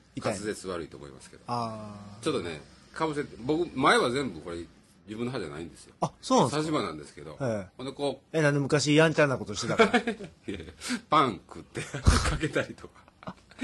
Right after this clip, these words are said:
Speaker 2: 弱いんですよ。<laughs> 体の中で。
Speaker 1: パン食って。
Speaker 2: 一番弱いですね。
Speaker 1: えー。
Speaker 2: みかんキューってしてて、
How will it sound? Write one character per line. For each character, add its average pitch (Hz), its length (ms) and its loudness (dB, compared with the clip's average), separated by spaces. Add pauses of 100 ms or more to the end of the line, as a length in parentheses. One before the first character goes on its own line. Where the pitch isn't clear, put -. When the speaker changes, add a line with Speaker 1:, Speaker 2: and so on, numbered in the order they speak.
(140)
Speaker 2:
弱 139 300 4
い 110 80 -4
ん 82 140 -12
で - 120 -14
す - 140 -18
よ。 - 120 -20 (680)
<laughs> 247 760 -4
体 156 500 6
の 143 120 0
中 127 60 0
で。 104 60 2
Speaker 1:
パ 269 260 10
ン 359 160 6
食 160 260 6
っ - 20 4
て。 139 320 4 (520)
Speaker 2:
一 123 300 -6
番 104 260 0
弱 85 260 -4
い 57 40 -16 (360)
で - 80 -20
す - 120 -20
ね。 - 60 -20 (200)
Speaker 1:
え - 40 -8
ー。 117 120 -4
Speaker 2:
み 151 100 2
か 127 140 2
ん 107 120 -6
キ 117 120 -10
ュ 117 400 -4
ー - 20 -12
っ - 40 -14
て - 120 -16
し - 80 -14
て - 120 -18
て、 101 120 -8